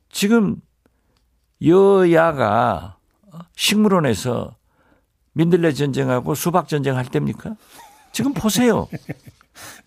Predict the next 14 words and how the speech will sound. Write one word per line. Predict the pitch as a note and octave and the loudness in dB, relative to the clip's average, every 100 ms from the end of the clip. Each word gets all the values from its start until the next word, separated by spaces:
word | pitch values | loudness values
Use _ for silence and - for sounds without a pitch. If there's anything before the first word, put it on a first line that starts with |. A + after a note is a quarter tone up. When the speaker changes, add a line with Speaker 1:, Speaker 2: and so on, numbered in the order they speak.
| - | -8
Speaker 2:
네. | B2 | -2
Speaker 1:
복합 | F#3+ F#3+ G#3 A#3 - | -2 0 0 0 -2
경제 | - F#3 F#3 | 0 2 2
위기가 | F#3+ D#3+ C#3+ D3 D#3 D3 | 2 0 -2 -2 -2 -4
세계에 | - A3 B3 A#3 A3 | 0 0 2 2 4
엄습하고 | E3+ C#3+ B2+ A2 F#2+ F2+ | 2 0 -4 -4 -4 -6
있습니다. | E2 - - - A2 | -10 -14 -18 -16 -6
Speaker 2:
네, | B2 A#2 G2 | -2 -2 -4
네. | F#2+ | 0
Speaker 1:
오직 | C#3 F#3 A#3 B3 | 2 2 0 -2
물가가 | A#3 D#3+ F3 E3+ | -4 -2 0 0
올라왔고 | E3 A#2+ B2 A#2 - - A2+ | 0 0 0 -2 -6 -4 0
어려우면은 | C#3+ E3+ E3 A2 F2 | 2 4 2 0 -2
Speaker 2:
음. | B2 A2 A2 | -2 -4 -6